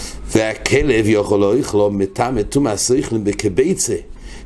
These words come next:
ונשרפת עם הט-, עם הטמאו." הפס שאיפשר, מדובר פה בערב פסח, פס שאיפשר ונפסל לו מלאכול, זה לא ראוי לאכילת אדום, אבל זה ראוי לאכילת כלב.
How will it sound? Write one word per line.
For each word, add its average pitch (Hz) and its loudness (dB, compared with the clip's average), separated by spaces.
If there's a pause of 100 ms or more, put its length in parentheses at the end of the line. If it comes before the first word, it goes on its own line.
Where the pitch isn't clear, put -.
ונשרפת 101 2 (100)
עם 104 -2
הט-, 98 -6 (120)
עם 101 2
הטמאו." 98 0 (420)
הפס 156 0
שאיפשר, 123 -2
מדובר 104 0
פה 110 2 (540)
בערב 160 4
פסח, 110 2 (120)
פס 185 0
שאיפשר 160 0
ונפסל 151 0
לו 131 4
מלאכול, 110 0
זה 101 2
לא 147 4
ראוי 151 2
לאכילת 123 0
אדום, 131 2 (420)
אבל 135 2
זה 123 4
ראוי 165 4
לאכילת 139 -2
כלב. 117 -4